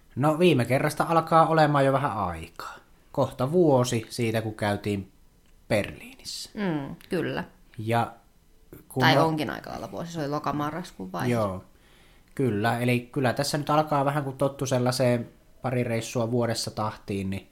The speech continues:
Speaker 1: nyt ollaan sitten kesälomareissu tehty kotimaassa, mikä nyt sikäli oli ihan kokemus sekin, mutta kyllä siitä puuttu se sellainen jonkinlainen seikkailufiilis, koska suomen kielellä pärjäsi ja paljon oli tuttujakin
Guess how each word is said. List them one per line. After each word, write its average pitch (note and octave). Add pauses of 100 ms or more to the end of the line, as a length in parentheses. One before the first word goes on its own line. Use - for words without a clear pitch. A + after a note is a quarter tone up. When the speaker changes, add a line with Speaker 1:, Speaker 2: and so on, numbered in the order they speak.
(760)
Speaker 1:
nyt A2+
ollaan G#2+
sitten B2+ (240)
kesälomareissu C3+
tehty B2+
kotimaassa, B2+
mikä F#2+
nyt C#3
sikäli C#3+
oli C#3
ihan C#3
kokemus C3
sekin, B2
mutta A2 (460)
kyllä C3
siitä E3+
puuttu D#3+
se C3
sellainen B2
jonkinlainen G#2+ (1200)
seikkailufiilis, G#2
koska F#2+ (160)
suomen C#3+
kielellä A#2
pärjäsi G#2+
ja G2 (400)
paljon G#2+
oli G2+
tuttujakin G2